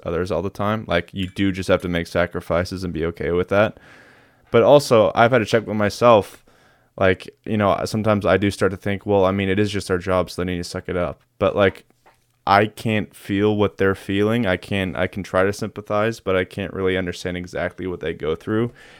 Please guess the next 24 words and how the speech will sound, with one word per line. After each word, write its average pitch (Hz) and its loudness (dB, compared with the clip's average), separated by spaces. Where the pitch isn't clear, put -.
And, 131 2
like, 120 2
I 113 0
mean, 120 4
maybe 127 6
traditional 113 0
sports, 110 4
yeah. 107 6
I 92 6
mean, 101 2
maybe 104 4
they 101 6
are 95 6
pretty 127 2
much 107 2
only, 110 2
like, 92 -2
football 101 4
or 92 6
Formula 104 2
One, 95 2
they 98 6
are 98 4
only 101 0